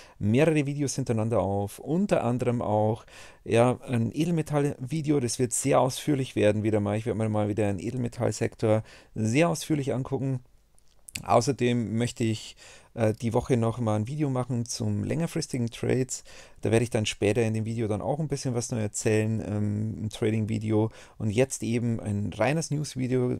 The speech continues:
wird ein ganz kurz. Also ich möchte einfach aufzeigen, welche News die Woche anstehen, was relevant für mich ist und vielleicht bringt's ja dem einen oder anderen was. Zunächst aber der Risikohinweis, wie immer, alles, was ich hier wieder aufzeige und kundtue, ist meine eigene persönliche und private Meinung.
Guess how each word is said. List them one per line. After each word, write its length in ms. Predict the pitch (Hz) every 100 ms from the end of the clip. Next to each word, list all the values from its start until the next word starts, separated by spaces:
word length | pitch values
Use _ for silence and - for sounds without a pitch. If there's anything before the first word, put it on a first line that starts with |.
| -
wird 160 | -
ein 120 | 101 113
ganz 260 | 123 143
kurz. 340 | - 131 135 117
Also 120 | 107
ich 40 |
möchte 220 | 120 -
einfach 160 | 120 117
aufzeigen, 500 | 90 113 - 117 110
welche 220 | 107 113
News 200 | 131 190
die 120 | -
Woche 240 | 131 135 120
anstehen, 500 | 123 - 123 120 123 - - -
was 220 | 110 -
relevant 420 | 127 113 110 123
für 120 | -
mich 240 | 113 107 -
ist 260 | 101 101
und 140 | 104 101
vielleicht 260 | 95 101
bringt's 220 | 95 92
ja 80 | 98
dem 180 | 95 87
einen 180 | 85 85
oder 180 | - -
anderen 280 | 87 82
was. 300 | 76 - - _ - - - - _
Zunächst 400 | - 120 139 -
aber 180 | 139 123
der 100 | 110
Risikohinweis, 760 | 117 156 151 139 131 123 117 -
wie 120 | 117
immer, 400 | 117 117 113 95
alles, 220 | 110 123
was 140 | 113 110
ich 60 |
hier 100 | 107
wieder 160 | 107 -
aufzeige 420 | 82 104 - 101
und 100 | 101
kundtue, 280 | - 117 -
ist 140 | 107
meine 160 | 101 87
eigene 240 | 85 104
persönliche 420 | 101 104 110 104 98
und 80 |
private 380 | - - 92 101
Meinung. 340 | 101 95 107